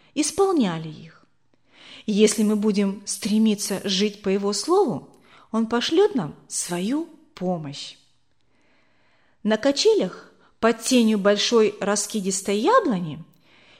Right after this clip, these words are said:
лениво покачивалась грустная девочка. Теплый ветер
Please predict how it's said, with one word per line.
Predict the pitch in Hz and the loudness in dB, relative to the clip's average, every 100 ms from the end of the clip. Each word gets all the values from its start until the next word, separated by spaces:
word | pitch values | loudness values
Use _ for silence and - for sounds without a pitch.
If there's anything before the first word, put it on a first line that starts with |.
| _ | _
лениво | 185 202 370 466 403 | -2 2 4 6 4
покачивалась | 202 202 208 202 - 190 190 185 | 0 0 -2 0 -2 -4 -4 -6
грустная | 196 302 381 302 269 | -2 -2 0 0 0
девочка. | 202 185 147 - - - _ _ _ _ _ _ _ _ _ _ _ _ _ _ _ _ | 2 0 0 -8 -14 -20 _ _ _ _ _ _ _ _ _ _ _ _ _ _ _ _
Теплый | 262 226 214 208 | 2 2 2 2
ветер | 311 466 185 175 | 4 2 0 -10